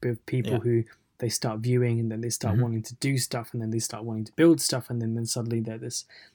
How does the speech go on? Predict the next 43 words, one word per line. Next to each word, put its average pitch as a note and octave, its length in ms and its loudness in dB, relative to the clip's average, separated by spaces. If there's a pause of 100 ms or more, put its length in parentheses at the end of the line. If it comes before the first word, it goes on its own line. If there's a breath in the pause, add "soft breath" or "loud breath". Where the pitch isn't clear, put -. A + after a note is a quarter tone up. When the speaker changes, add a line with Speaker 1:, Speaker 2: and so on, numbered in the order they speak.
Speaker 1:
super - 360 0
user. A#2 380 -6 (560 loud breath)
Speaker 2:
Yeah. A2 180 -2
Speaker 1:
Uh, A#2+ 220 -8 (100)
which F3+ 200 6
I A#3+ 80 10
think A3+ 200 6
works E3+ 220 6
with C#3 120 6
every C3+ 220 4
single B2 380 4
software. A#2+ 440 0
Like A#2+ 280 -2
you B2+ 80 0
think C3 180 2
about A#2+ 200 -2
R B2 240 2
and A#2+ 120 2
Python B2 360 -4
and A#2 120 -4
all B2 140 -2
these A#2 160 -2
different A#2 300 -8
coding A#2 320 -2
softwares. A#2+ 500 -8 (300 loud breath)
You C#3 100 2
Speaker 2:
Yeah, - 140 8
Speaker 1:
get - 0 -
the C3 60 4
same C#3+ 60 4 (200)
Speaker 2:
exactly. - 40 2
Speaker 1:
exact, C#3 440 2
exact C3+ 340 0
same C#3+ 180 0
thing. D#3 160 2
You C3 80 2
first C#3 300 0
start C3 260 0
by C3 120 0
using B2+ 260 2
someone B2+ 200 0
else's A#2+ 220 0
package. B2 560 -4